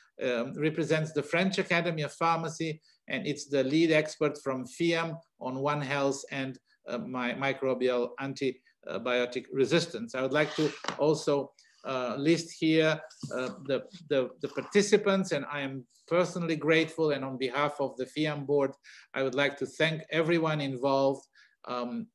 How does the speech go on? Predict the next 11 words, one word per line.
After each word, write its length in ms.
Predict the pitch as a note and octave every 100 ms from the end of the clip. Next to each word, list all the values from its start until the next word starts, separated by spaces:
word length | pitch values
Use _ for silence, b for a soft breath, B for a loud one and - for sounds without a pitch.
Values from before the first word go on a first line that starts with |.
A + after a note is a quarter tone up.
| - -
for, 380 | C#3+ C3 B2+ B B -
uh, 80 | -
putting 400 | - E3+ F3+ E3+
together 420 | E3+ D3+ D#3+ D3
this 320 | C3 D3 D3+
event, 380 | D#3 C#3 C3+ C3+
which 220 | - D3 -
I 160 | D#3 D#3+
think 360 | - D3 C#3
will 180 | C#3 F3+
provide 720 | F3 F3+ C#3 D3 C3+ C3+